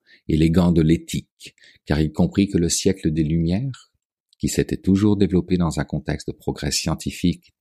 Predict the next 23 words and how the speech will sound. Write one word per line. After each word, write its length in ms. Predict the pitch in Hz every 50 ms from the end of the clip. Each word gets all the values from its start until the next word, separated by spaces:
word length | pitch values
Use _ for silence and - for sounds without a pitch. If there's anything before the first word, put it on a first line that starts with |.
| _
technique 520 | - - - _ - 90 90 - - - -
et 140 | - - 69
économique, 720 | - - - 98 85 73 67 69 76 110 - _ _ - _ _ _ _ _ _ _ _ _ _ _
continuerait 720 | - 143 123 - - 113 101 92 82 73 - 71 67 67 - _
son 220 | - - - 73
petit 160 | 69 - - 69
bonhomme 340 | 65 67 65 69 69 69
de 100 | 67 -
chemin, 360 | - - - - 85 87 87 - _ _ _ _ _ _ _ _ _
traçant 340 | - - 92 - - 98 90
sa 180 | - - 71
route 380 | 65 64 76 76 73 - - - - _
dans 140 | - 90 85
ce 160 | - - 85
qui 200 | 78 - - 80
allait 180 | 73 71 73 71
devenir 420 | 69 71 71 69 71 71 71 69 - _
pour 160 | - - -
Talos 720 | _ - - 64 - - - _ - - - - - - _ _ _ _ -
un 160 | 80 76 71
hiver 360 | 71 67 - 71 69 67 67
bien 240 | 67 64 - 85 85
long 260 | 80 69 65 67 65